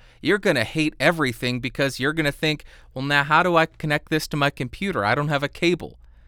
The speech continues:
They should include a Thunderbolt three cable for the price. It's a thousand bucks, eleven hundred bucks.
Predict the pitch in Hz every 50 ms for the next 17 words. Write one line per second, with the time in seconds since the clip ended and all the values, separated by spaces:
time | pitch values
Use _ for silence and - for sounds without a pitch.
0 | - - - - - - 156 165 156 - - - 196 196 196 190 - - 180 170
1 | 156 147 - - 147 151 151 147 139 139 120 - - - 175 196 180 - - 120
2 | 113 110 117 113 110 - - 135 135 131 110 110 - - - - 165 101 90 -
3 | - 117 - - 135 - - 170 170 175 170 - 160 139 - - 147 131 - -
4 | - 139 151 160 165 165 165 160 175 160 - - - 135 - -